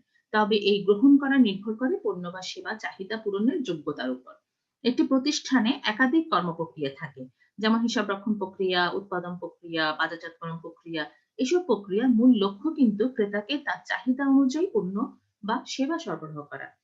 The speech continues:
প্রতিষ্ঠান বিভাজিত বাজার অনুযায়ী ক্রেতাকে সন্তুষ্ট করার জন্য নানা উদ্যোগ গ্রহণ করে।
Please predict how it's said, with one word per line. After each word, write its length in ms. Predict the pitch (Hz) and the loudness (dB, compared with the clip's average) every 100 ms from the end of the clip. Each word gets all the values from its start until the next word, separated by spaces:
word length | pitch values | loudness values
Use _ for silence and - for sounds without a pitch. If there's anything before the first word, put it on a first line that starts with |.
| _ _ _ | _ _ _
প্রতিষ্ঠান 520 | - 254 311 - 349 311 | 2 2 2 -4 0 2
বিভাজিত 460 | 254 269 285 277 | 4 2 0 0
বাজার 360 | 285 202 180 175 | 0 0 0 -4
অনুযায়ী 320 | 180 180 330 | -4 -4 -4
ক্রেতাকে 380 | 285 202 175 202 | -4 -8 -6 -8
সন্তুষ্ট 500 | - 247 254 262 254 | 0 2 2 -2 -6
করার 300 | 208 175 180 | -6 -6 -6
জন্য 160 | 233 | -10
নানা 300 | 403 190 170 | -6 -4 -4
উদ্যোগ 240 | 151 143 147 | -8 -10 -14
গ্রহণ 300 | 151 151 156 | -14 -18 -18
করে। 200 | - | -16